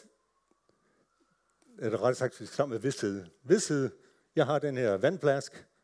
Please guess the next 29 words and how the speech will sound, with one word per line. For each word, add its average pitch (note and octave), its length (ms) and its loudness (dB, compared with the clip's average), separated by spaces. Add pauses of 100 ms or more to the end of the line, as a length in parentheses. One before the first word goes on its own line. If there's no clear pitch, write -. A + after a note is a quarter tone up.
(200)
som A2 120 -12
jeg F#2+ 100 -12
må F#2+ 100 -12
hellere A2+ 180 -6
tage A#2+ 140 -8
noget G2+ 160 -10
at - 60 -20
drikke. A#2+ 240 -10 (160)
Det G#2+ 60 -20
er G2 40 -16
noget F#2 160 -14
helt A#2 120 -8
andet. A2 160 -14 (260)
<laughs> - 60 -18 (2500)
Og C#3 160 6
jeg, B2 220 4
jeg F3 120 8
kan F3+ 100 6
se F#3 220 2
den, D#3+ 100 -4
jeg C3 100 2
kan B2+ 100 0
mærke E3+ 300 4
den, C#3+ 180 -4 (380)
og D3+ 140 4
jeg D#3 140 8
er C3+ 40 4
sikker C#3 260 4
på, F#2+ 240 -6